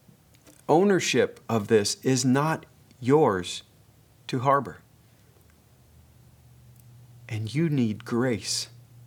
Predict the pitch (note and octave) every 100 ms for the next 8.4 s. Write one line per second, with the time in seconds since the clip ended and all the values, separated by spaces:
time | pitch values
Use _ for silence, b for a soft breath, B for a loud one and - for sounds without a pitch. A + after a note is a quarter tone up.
0 | _ - A2+ B2+ G2+ G#2 - - - _
1 | - - - G2+ G2+ - G2+ - - G2
2 | F2+ F#2+ F2+ - - - - - - -
3 | - - - - - - - - - -
4 | A2+ A#2+ A2+ A#2 A2 - - A2 G#2+ G#2
5 | G2 A2+ G#2+ G2+ G2+ G#2 G2 A2 G2 -
6 | G2+ F#2+ F#2+ F#2+ - _ _ b b b
7 | b b C3 - D#3 D#3 D#3+ F#3+ - C#3+
8 | A2+ F2 -